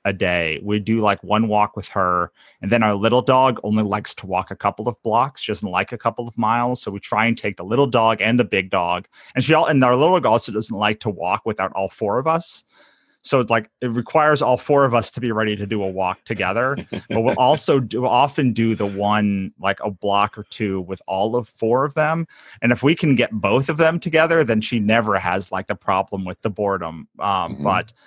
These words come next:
Speaker 1: since I've been walking her every morning, uh, she's been a lot better with that, s-, th-, th-, that thing, that, the, the, like,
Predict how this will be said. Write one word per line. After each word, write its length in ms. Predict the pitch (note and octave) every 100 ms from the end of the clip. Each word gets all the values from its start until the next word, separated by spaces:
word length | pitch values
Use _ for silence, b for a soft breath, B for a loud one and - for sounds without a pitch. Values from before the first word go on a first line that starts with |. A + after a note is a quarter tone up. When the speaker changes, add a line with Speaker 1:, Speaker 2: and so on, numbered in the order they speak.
| b b _ _
Speaker 1:
since 460 | - - F3+ G3+
I've 240 | F#3+ E3+ -
been 140 | B2+
walking 400 | A2+ A#2 - B2
her 180 | G2+ G2+
every 340 | G2 G2 G#2+
morning, 600 | G2+ F#2 G#2 A#2+ C3 C#3 C#3 _ _ _ _
uh, 340 | G2 G2 F#2 E2+ -
she's 180 | - B2
been 160 | C#3
a 60 | B2
lot 320 | A#2 A2+ G#2
better 400 | G#2+ G#2 G#2 F2
with 260 | F2 F2 -
that, 480 | F#2 E2+ E2 - - _ _ _
s-, 220 | - - G2
th-, 220 | G2 G2
th-, 200 | F#2 -
that 220 | - F#2 -
thing, 360 | - G2 F2
that, 380 | - F#2+ F#2+ F#2+
the, 200 | G2+ G2
the, 220 | F2+ G2
like, 400 | F#2 E2+ F2 -